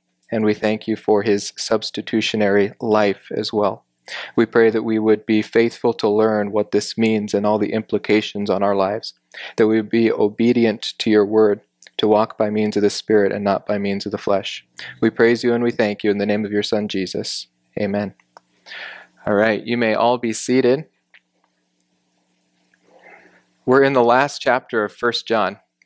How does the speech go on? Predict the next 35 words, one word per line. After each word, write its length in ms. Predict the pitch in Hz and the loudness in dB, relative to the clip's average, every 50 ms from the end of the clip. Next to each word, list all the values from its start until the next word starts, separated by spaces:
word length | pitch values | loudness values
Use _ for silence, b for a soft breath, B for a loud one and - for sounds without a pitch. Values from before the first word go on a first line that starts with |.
| _ | _
so 480 | - - - 117 107 104 101 104 - _ _ b b b b b _ _ | -20 -8 -2 0 0 0 0 -2 -6 _ _ b b b b b _ _
it's 160 | 113 110 - | -8 -8 -6
coming 340 | - - 139 135 139 139 135 | -2 -2 -2 0 0 -4 -6
to 180 | - - 143 127 | -2 0 0 2
an 80 | 117 | 2
end, 320 | 113 104 104 110 113 110 - - | 2 0 -2 -4 -6 -10 -14 -14
sadly. 580 | - - - 131 123 127 120 117 101 98 107 - _ _ _ B B B B B B _ | -12 -4 -2 0 0 0 -2 -2 -6 -6 -6 -8 _ _ _ B B B B B B _
Uh, 360 | 113 110 110 107 95 95 101 113 117 _ _ _ _ _ _ - _ _ _ | -2 0 0 0 0 -2 -6 -10 -14 _ _ _ _ _ _ -20 _ _ _
and 100 | 120 117 | -2 0
I 80 | 120 | 0
know 280 | 123 127 123 123 120 - _ _ _ _ _ _ _ _ _ - | 0 0 0 -2 -2 -4 _ _ _ _ _ _ _ _ _ -8
towards 340 | - - 139 135 127 123 | -2 0 0 0 0 0
the 160 | 123 131 120 107 | 0 2 2 2
end 180 | 120 127 127 | 2 0 -2
of 120 | 123 113 113 | -4 -4 -4
a 40 | |
series 380 | 113 - - 117 117 117 117 110 | -6 -4 -4 -2 -2 -2 -2 -4
is 140 | 110 107 - | -8 -6 -6
never 260 | 117 113 113 113 110 | -6 -4 -2 -4 -4
a 60 | 107 | -4
good 320 | 107 _ - 113 110 107 - | -6 _ -4 -4 -4 -4 -4
time 260 | - 120 110 110 107 - | -6 -6 -4 -6 -8 -10
to 260 | - 110 104 101 101 - _ - | -8 -6 -4 -4 -6 -8 _ -8
change 340 | - - 117 113 113 107 | -6 -4 -4 -4 -4 -6
the 140 | 107 104 104 | -4 -4 -4
name 440 | 101 104 107 113 113 117 117 113 101 | -2 0 0 0 0 0 -2 -4 -4
of 160 | 85 104 98 | -4 -4 -4
a 60 | 101 | -4
series, 440 | 98 - - 107 104 101 101 101 101 | -6 -2 -2 0 0 0 0 -2 -4
but, 320 | - - 98 92 - - B B B B B B B B _ | -4 -2 -2 -2 -2 -4 B B B B B B B B _
uh, 320 | - 117 107 98 92 - - - _ _ _ _ _ _ _ _ _ _ _ - | -2 -2 0 0 -2 -4 -6 -12 _ _ _ _ _ _ _ _ _ _ _ -4
this 200 | 123 123 - - | -4 -2 0 2
was 280 | 139 139 131 127 - | 2 2 2 0 -4
Faith 280 | - - 135 135 127 - | -2 -2 -2 -2 0 -2
Fellowship 580 | - 131 131 127 123 - - 135 127 - _ | -2 0 0 0 -2 -4 -6 -6 -6 -8 _